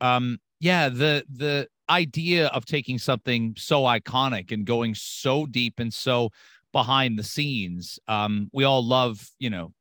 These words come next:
biographies on how a great album was made, how, how an iconic movie was made. So we'll watch them on T V. It's quite a different thing to present it on, on the stage. What a, what a challenge, as you said. So you've had this idea for a long, long time, but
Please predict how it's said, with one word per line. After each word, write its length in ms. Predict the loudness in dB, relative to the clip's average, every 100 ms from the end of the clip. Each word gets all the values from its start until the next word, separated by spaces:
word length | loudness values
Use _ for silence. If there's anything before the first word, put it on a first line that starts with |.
| -12 0
biographies 800 | 0 4 2 0 -4 -4 -2 0
on 200 | 0 -2 _ _
how 180 | 0 2
a 60 | 2
great 280 | 2 0 2
album 440 | 2 2 2 0
was 200 | -2 -4
made, 300 | -4 -4 -6
how, 320 | -2 0 0 -2
how 220 | 0 0
an 80 | 0
iconic 560 | -2 -2 -2 -2 -2 -2
movie 320 | -2 -2 -2
was 180 | -2 -4
made. 240 | -6 -4
So 140 | -2 0
we'll 200 | 0 2
watch 340 | 2 2 -2
them 100 | -2
on 140 | -2
T 260 | -4 -4 -2
V. 300 | 0 0 -2 _ _ _ _ _
It's 100 | -14
quite 260 | -6 0 2
a 60 |
different 320 | 4 4 2 0
thing 260 | 0 0 0
to 100 | 0
present 400 | 0 0 0 -2
it 80 | -2
on, 440 | 0 2 2 0 -6 -2
on 180 | -2
the 60 | -2
stage. 420 | -2 -2 -2 -4
What 180 | -4 -2
a, 140 | 0 -2 -2
what 120 | 0
a 60 | 2
challenge, 460 | 4 6 6 2
as 100 | 0
you 140 | 0 0
said. 280 | -2 -6
So 80 | -4
you've 140 | -2 0
had 160 | 0
this 160 | 0 0
idea 400 | 0 0 0 0
for 160 | 0
a 80 | -4
long, 380 | 0 2 4 2
long 240 | 0 -2
time, 440 | -6 -4 -2 -2 -2
but 200 | -2